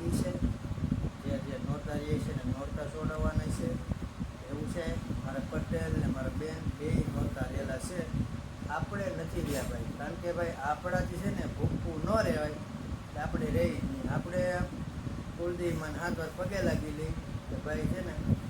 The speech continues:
નોરતા આપણેથી રહેવાય નહીં. આપણે આ રહી શકીને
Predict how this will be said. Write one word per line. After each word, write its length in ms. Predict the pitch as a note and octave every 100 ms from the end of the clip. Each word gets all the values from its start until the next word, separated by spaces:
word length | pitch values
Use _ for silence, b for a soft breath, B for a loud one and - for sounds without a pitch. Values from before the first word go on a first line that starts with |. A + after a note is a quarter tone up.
| - - - - - -
નોરતા 440 | C#3+ E3 E3 D#3 D3 - - -
આપણેથી 420 | D3+ D#3+ D3+ C#3+ C3+
રહેવાય 300 | D3 C3 - -
નહીં. 140 | - - - - - - - - - - -
આપણે 280 | D3+ E3+ E3 E3
આ 180 | D3 C#3 C3+ - - - - - -
રહી 240 | - B3+ F#3+
શકીને 340 | F#3+ - G#3